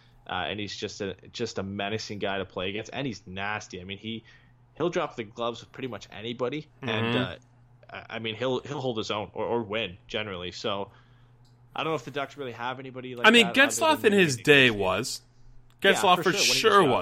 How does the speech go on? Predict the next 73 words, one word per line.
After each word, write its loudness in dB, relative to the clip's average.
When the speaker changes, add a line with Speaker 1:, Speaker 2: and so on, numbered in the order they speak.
Speaker 1:
younger. -4
Speaker 2:
He 2
would 6
drop 4
the -10
gloves, 6
no 4
problem 6
doing -4
Speaker 1:
Yeah, 0
Speaker 2:
that. -2
Speaker 1:
for -14
sure. -12
Speaker 2:
He 0
was -2
Speaker 1:
But -4
that 8
was 4
Speaker 2:
nasty. 2
Speaker 1:
the, -4
that -4
was -6
a -20
power -6
forward -10
back -10
then, -8
right? -8
Uh, -6
Speaker 2:
I 0
mean, 2
Speaker 1:
you -6
Speaker 2:
back 4
Speaker 1:
can't 2
Speaker 2:
then, -4
Speaker 1:
really 2
Speaker 2:
you're -6
talking, 0
like, -4
three -6
years -4
ago -16
when -10
Getzlaf -6
would -14
still -12
drop -8
the -16
gloves -12
and -20
do -16
that. -18
Speaker 1:
Yeah, -2
but -4
I -4
mean, -4
I -4
think -12
it's -10
changed -10
even -8
in -10
the -12
last -8
couple -8
of -8
years -2
of -12
what -4
a -8
power -6
forward -8
really, -12